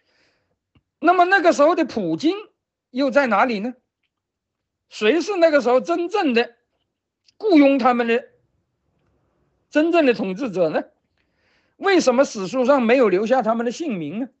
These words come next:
而且更重要的是，这样的贬低还造成一个后果，即爱国的保皇派史学家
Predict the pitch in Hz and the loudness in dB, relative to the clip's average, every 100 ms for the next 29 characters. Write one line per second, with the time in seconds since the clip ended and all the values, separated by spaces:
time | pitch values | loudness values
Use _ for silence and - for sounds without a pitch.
0 | _ _ _ _ _ _ _ _ _ _ | _ _ _ _ _ _ _ _ _ _
1 | _ _ _ _ _ _ _ _ _ 202 | _ _ _ _ _ _ _ _ _ 2
2 | 240 226 202 175 254 214 233 214 208 170 | 2 2 0 0 -4 -2 -2 0 -2 -2
3 | 151 170 311 320 214 156 156 120 139 156 | -6 -6 -4 -2 -4 -6 -8 -8 -10 -10
4 | 143 151 147 131 117 117 139 175 110 - | -8 -8 -8 -10 -16 -14 -12 -12 -12 -20
5 | _ _ _ _ _ _ _ 151 151 _ | _ _ _ _ _ _ _ _ _ _
6 | _ _ _ _ _ _ _ _ _ _ | _ _ _ _ _ _ _ _ _ _
7 | _ _ - 214 277 - _ - 381 302 | _ _ -6 0 0 -2 _ 0 4 4
8 | 190 190 214 214 - 165 151 160 175 302 | 2 -4 -2 -4 -2 -2 -2 -2 -4 0
9 | 359 262 - 165 147 160 165 160 165 | 0 0 -4 -12 -10 -8 -4 -6 -8